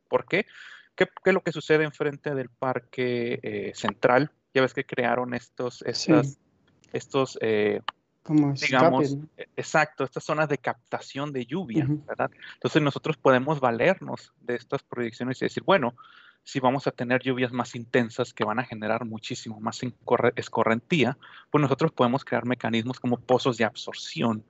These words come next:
Speaker 1: ¿verdad? Etcétera, para poder, eh, favorecer la recarga de acuíferos, porque al final de cuentas es de ahí de donde obte-, estamos obteniendo el agua que utilizamos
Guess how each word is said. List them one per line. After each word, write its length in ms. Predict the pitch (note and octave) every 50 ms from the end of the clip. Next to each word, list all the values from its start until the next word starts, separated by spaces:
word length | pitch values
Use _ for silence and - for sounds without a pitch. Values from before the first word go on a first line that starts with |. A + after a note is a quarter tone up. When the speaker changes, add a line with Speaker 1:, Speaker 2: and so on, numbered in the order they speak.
| _
Speaker 1:
¿verdad? 380 | - A2 G#2+ G#2+ A2 A2 A#2 A2+ _ - - - - - _ -
Etcétera, 580 | A#2 - - - C3 A#2+ - - A#2 B2 C#3+ - _ _ _ _ _ _ -
para 200 | A#2+ A2 A2 G#2
poder, 600 | - - A#2+ G#2+ G#2 G#2+ A2 G#2+ A2 A#2+ A#2+ -
eh, 300 | - - - A2 A2 A#2
favorecer 580 | - - C#3+ B2 A#2+ A#2+ A2+ A2 - - F#3 F#3+
la 100 | F3+ D3
recarga 420 | - A#2 - - A#2+ A2 A2 A2
de 60 | G#2 G2
acuíferos, 440 | G2 _ F#3+ F3 - - - - -
porque 200 | - - - A#2
al 40 | -
final 160 | A#2 A#2+ B2
de 60 | D3
cuentas 340 | - D#3 D#3 - E3 - - -
es 340 | - A#2+ A#2 A2+ - - -
de 80 | - B2+
ahí 100 | A#2+ C3
de 60 | D3+
donde 160 | D#3 C3+ B2
obte-, 180 | A2 - - A#2
estamos 340 | - - - B2 C3 - -
obteniendo 400 | C3 _ - A#2 A2 A2 A#2 B2
el 100 | A#2+ A#2
agua 240 | A#2 A2+ A#2 A#2
que 80 | - -
utilizamos 720 | A#2 - - G#2+ G#2 - - - G#2 G#2 A2 - - _